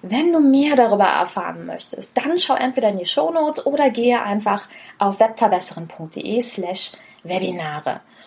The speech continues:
Und wenn du dich bis zum neunzehnten September zweitausendsechzehn hier einträgst,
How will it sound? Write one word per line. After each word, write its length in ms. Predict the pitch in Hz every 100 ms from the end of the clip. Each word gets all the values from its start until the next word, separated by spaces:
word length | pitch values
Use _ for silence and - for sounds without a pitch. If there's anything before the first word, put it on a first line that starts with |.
| _
Und 240 | 202 196 196
wenn 120 | 247
du 40 |
dich 160 | 247 -
bis 160 | 233
zum 240 | - 220 220
neunzehnten 600 | 254 359 415 - 381 294
September 460 | 277 285 277 269
zweitausendsechzehn 1500 | 262 - 208 208 208 190 202 190 226 269 - - - 269 262 262 - -
hier 340 | - - 320 320
einträgst, 840 | 240 254 277 - 269 302 - -